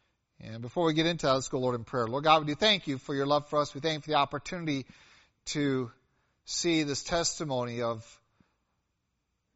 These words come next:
our responsibilities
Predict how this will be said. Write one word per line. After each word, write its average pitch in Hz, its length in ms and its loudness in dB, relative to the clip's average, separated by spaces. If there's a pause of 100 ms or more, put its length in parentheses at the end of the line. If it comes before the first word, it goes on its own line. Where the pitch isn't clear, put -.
(2000)
our 147 340 4
responsibilities 147 1600 -2